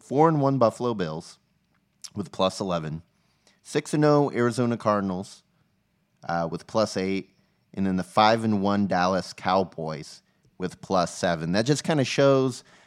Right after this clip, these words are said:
I don't wanna say fluky because you have to find a way to win the game, but the Colts have been playing a lot better football this year than their record might indicate.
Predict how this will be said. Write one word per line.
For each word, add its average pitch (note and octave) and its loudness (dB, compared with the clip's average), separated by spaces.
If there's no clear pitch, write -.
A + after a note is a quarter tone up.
I - -4
don't C#3+ 4
wanna D3 2
say A#2 0
fluky B2 0
because G2+ -2
you G#2 2
have G#2 0
to G#2 -6
find G#2 0
a F#2+ 0
way G2 0
to F#2+ -2
win F#2+ -2
the F#2 -4
game, F#2+ -4
but G#2+ -2
the G#2 -8
Colts C3+ -2
have B2+ -4
been A2+ 0
playing A2 0
a E2+ -6
lot G2+ 0
better F#2 0
football F#2+ 2
this F2+ -6
year F#2 -2
than E2+ -4
their E2+ -4
record F2 -6
might F2+ -4
indicate. F2 -6